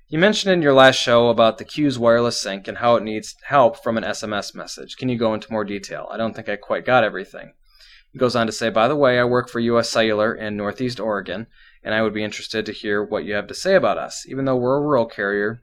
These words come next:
I think we could do our, we do our best to compete with the big boys, especially with our new price plans that we released this week.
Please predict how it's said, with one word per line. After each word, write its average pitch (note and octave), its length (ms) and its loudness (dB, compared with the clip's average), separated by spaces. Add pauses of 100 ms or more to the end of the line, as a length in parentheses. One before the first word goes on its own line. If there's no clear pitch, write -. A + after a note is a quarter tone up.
I G2 60 -12
think A#2 260 -10
we A2+ 100 -4
could G#2+ 140 -12
do A2 120 -2
our, A2 120 0
we A#2 140 -4
do B2 160 2
our C3+ 100 6
best B2 300 2
to - 40 -10
compete A2 320 -8
with A2+ 120 -10
the B2+ 80 -8
big A#2 200 -2
boys, F#2+ 380 -6 (480)
especially A#2 440 -4
with G#2+ 140 -4
our A2+ 80 -4
new A2 140 -2
price A2+ 340 -2
plans F#2+ 360 -8
that G2 80 -8
we G#2 100 -2
released F#2+ 400 -8
this - 180 -16
week. - 280 -14